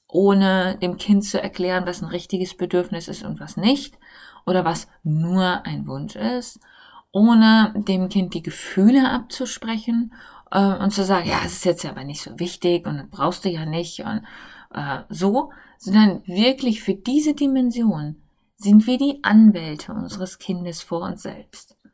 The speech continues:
Wenn, wir können uns das auch richtig vorstellen, wenn uns das schwerfällt, dass unser Kind eine, so eine sch-, so eine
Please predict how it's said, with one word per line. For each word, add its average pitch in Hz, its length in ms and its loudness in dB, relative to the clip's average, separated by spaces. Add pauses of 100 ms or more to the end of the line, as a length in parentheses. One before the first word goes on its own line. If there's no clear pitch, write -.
(440)
Wenn, 202 240 4
wir 214 120 2
können 262 280 2
uns 277 200 0
das 247 200 -4
auch 214 140 -6
richtig 220 340 -4
vorstellen, 220 640 -2
wenn 170 160 -10
uns 180 120 -14
das - 140 -14
schwerfällt, 196 720 -4 (400)
dass 190 200 -2
unser 190 260 0
Kind 285 540 0 (280)
eine, 196 400 4
so 196 100 -4
eine 190 140 -2
sch-, - 340 -8
so 202 80 -4
eine 170 360 -6